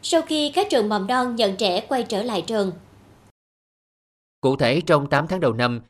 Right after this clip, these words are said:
Speaker 2: toàn tỉnh chỉ ghi nhận hơn bảy trăm trường hợp mắc tay chân miệng, thì đến nay, toàn tỉnh đã ghi nhận gần hai ngàn sáu trăm ca bệnh.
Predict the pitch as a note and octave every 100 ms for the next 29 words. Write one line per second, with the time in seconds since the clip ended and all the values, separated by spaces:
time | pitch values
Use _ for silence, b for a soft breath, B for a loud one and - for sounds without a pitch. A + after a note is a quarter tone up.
0 | - C3 B2 A#2 D3+ C#3 C3+ D3 A#2 G#2
1 | B2 B2+ B2 A2+ B2 D3 B2+ A2+ G#2 G#2
2 | A#2+ E3 - B2 A#2+ A2+ G2 G#2 B B
3 | B - C3 E3+ D#3 C3 B2 _ C3+ A#2+
4 | A2 B2+ D3+ D3+ C3 G#2+ A#2 A#2 A2 A2+
5 | C3 B2 A2 G#2 C#3 D3+ B2 A#2 A#2 G2+
6 | G2